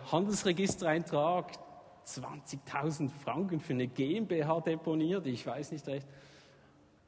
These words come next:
Und er hat gesagt, „Hey, ich vertraue dir. Ich bezahle deinen Lebensunterhalt, wir opfern unsere Ersparnis.“ Das tut unglaublich gut, wenn das deine Frau zu dir sagt.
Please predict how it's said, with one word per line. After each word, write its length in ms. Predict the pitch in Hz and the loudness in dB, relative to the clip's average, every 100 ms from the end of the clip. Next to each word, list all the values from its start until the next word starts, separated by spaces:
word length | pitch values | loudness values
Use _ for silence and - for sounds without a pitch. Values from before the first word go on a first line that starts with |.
| - | -2
Und 120 | 156 | 4
er 80 | 190 | 4
hat 220 | 196 190 | 6 4
gesagt, 300 | 196 190 170 | 4 4 6
„Hey, 180 | 196 220 | 6 6
ich 160 | 196 | 4
vertraue 460 | 180 180 160 156 165 | -2 -2 -2 0 0
dir. 240 | 156 127 123 151 - - - - - | 0 -2 -4 -12 -18 -20 -20 -20 -10
Ich 180 | - 165 | -4 -2
bezahle 300 | 170 - 147 | -2 4 4
deinen 160 | 139 117 | 4 2
Lebensunterhalt, 960 | 151 196 214 214 190 190 190 190 - - - - | 2 2 0 0 2 4 2 -2 -10 -16 -20 -6
wir 240 | 131 143 139 | 0 0 2
opfern 360 | 170 - 175 | 0 0 -2
unsere 280 | 147 143 135 | -2 -4 -4
Ersparnis.“ 640 | 127 - 117 113 104 101 - - - - _ _ _ _ _ _ _ _ _ _ _ _ _ _ _ _ _ - | -6 -6 -6 -6 -8 -12 -18 -20 -20 -20 _ _ _ _ _ _ _ _ _ _ _ _ _ _ _ _ _ -6
Das 260 | - 120 - | 0 0 0
tut 240 | - 110 | -4 -6
unglaublich 640 | - 110 101 107 - - - | -4 -4 -4 -4 -6 -8 -10
gut, 180 | 127 | -10
wenn 140 | 117 135 | -10 -12
das 180 | - - | -12 -10
deine 220 | - 123 | -10 -10
Frau 240 | - - | -10 -10
zu 140 | - - | -12 -12
dir 180 | 120 | -10
sagt. 280 | - - - | -10 -12 -14